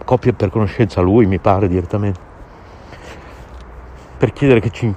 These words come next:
tenessero informati come as-, noi come associazione sulle Luna Ex Hackathon, questa iniziativa. Ho visto anche Marco Ferrini, Marzio Vatara Prabhu si è unito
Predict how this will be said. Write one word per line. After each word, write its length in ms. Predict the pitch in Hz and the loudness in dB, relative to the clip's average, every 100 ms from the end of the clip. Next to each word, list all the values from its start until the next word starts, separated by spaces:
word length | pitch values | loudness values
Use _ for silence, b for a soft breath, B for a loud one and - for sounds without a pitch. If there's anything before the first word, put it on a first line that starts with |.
| - | 0
tenessero 400 | 113 123 - 107 | 2 2 2 0
informati 560 | 104 113 98 120 - | 2 2 2 2 0
come 360 | - 135 131 107 | 0 4 4 4
as-, 200 | 98 - | 0 0
noi 200 | 123 156 | 4 4
come 180 | 110 101 | 4 0
associazione 840 | 95 101 110 95 - 127 113 101 | 0 -4 -4 -4 2 4 4 2
sulle 240 | - 107 | 0 0
Luna 260 | 101 113 104 | 2 2 0
Ex 180 | 92 - | -2 -6
Hackathon, 600 | 101 104 104 107 101 92 | -4 -2 0 -2 -2 -4
questa 220 | 104 - | -6 -4
iniziativa. 800 | 98 98 - 95 - 104 113 101 | -2 -2 -2 -2 -2 -2 2 2
Ho 920 | 87 - - - - - - - - | 2 -6 -20 -20 -20 -18 -20 -18 -6
visto 220 | 95 90 | -4 -2
anche 520 | 95 95 - 92 90 90 | -2 -2 0 2 2 2
Marco 320 | 90 87 95 | 0 -2 -6
Ferrini, 420 | - 87 95 104 | -2 0 0 2
Marzio 280 | 95 92 98 | 0 0 0
Vatara 280 | 90 101 92 | 2 2 2
Prabhu 260 | 92 101 | 0 -2
si 140 | 90 101 | -2 0
è 40 | |
unito 540 | 95 98 110 - 98 | 0 0 0 0 -2